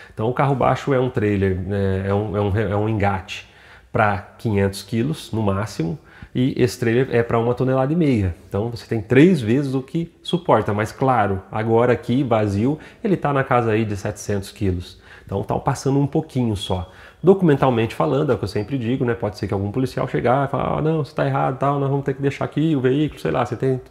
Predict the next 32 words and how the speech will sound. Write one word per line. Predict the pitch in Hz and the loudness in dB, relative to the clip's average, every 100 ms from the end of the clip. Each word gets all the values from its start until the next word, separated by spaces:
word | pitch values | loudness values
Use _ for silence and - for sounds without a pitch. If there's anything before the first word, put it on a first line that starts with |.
| - | -20
que | - | -6
chamar | 120 120 | -2 0
outra | 117 | -2
pessoa | 117 110 113 | -4 -6 -4
pra | |
rebocar, | 110 107 98 120 143 147 | -4 -2 -2 0 0 0
não | 135 | -4
sei. | 131 135 98 - - - - - _ _ | -2 -2 -2 -8 -20 -20 -20 -20 _ _
Pode | 131 143 | 0 2
acontecer, | 156 175 - 143 | 4 2 4 4
nunca | 123 190 233 | 6 4 6
vi | 233 147 | 6 6
acontecendo, | 127 120 101 - 95 | 4 0 -2 -2 -2
tá? | 95 110 - | -2 -6 -8
Mas | 98 | -10
pode | - 101 | -4 -4
acontecer. | 104 139 - 135 - - - - - - - | 0 -2 0 -2 -2 -12 -20 -20 -20 -20 -4
Agora, | 113 110 110 104 101 98 98 - - - - - - | -2 4 6 6 4 2 -2 -8 -18 -20 -20 -20 -10
é, | 98 98 95 95 98 110 | -4 -4 -4 -6 -8 -10
falando | - 104 120 | -6 0 2
em | 135 | 4
acidente, | 135 135 104 101 123 131 110 - | 2 -2 0 2 4 4 2 -2
né, | 104 107 | -6 -4
em | |
coisa | 95 104 104 | -2 -2 0
grave | 101 104 104 104 | -2 -2 -2 -4
assim, | - 120 160 101 95 | -4 -2 -2 -2 -2
aí | 101 104 113 | -4 -4 -4
você | 123 - | -6 -4
tem | 120 | -4
que | 107 | 0
cuidar. | - 233 151 90 | 0 2 0 -2